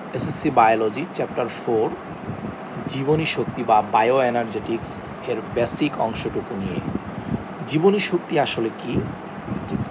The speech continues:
কোনো জৈব অণুর রাসায়নিক বন্ধনকে ছিন্ন করার মাধ্যমে যে আমরা শক্তি পাই, সেই শক্তিকে বলা হয় জীবনী শক্তি বা জৈব শক্তি। এখন এই জৈব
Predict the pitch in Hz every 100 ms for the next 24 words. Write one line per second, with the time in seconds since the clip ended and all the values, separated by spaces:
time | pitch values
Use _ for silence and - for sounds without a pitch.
0 | - - 151 - 139 135 160 185 165 139
1 | 147 147 127 120 - 165 165 160 127 123
2 | 120 135 135 135 139 139 - - - 151
3 | 160 180 175 143 131 131 - - 120 117
4 | - 135 147 135 123 113 107 - 113 -
5 | 110 98 98 - - - - - - -
6 | - 156 165 - 139 - - 120 113 110
7 | 101 107 180 - - 110 123 123 120 -
8 | 98 - 302 - - - 104 101 98 -
9 | - 117 127 127 - 110 - - - -
10 | - - - - - - - - - -
11 | - - - - - - - 165 - 202
12 | - - 151 151 156 - - 147 170